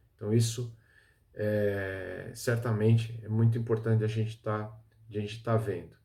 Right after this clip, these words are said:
Você já deixou de ser um questionador? Já parou de questionar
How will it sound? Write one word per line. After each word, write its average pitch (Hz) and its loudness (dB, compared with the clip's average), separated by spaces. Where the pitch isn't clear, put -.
Você 160 -6
já 240 2
deixou 165 2
de 123 -2
ser 139 -4
um 120 2
questionador? 110 0
Já 123 -4
parou 120 4
de 117 -2
questionar 113 0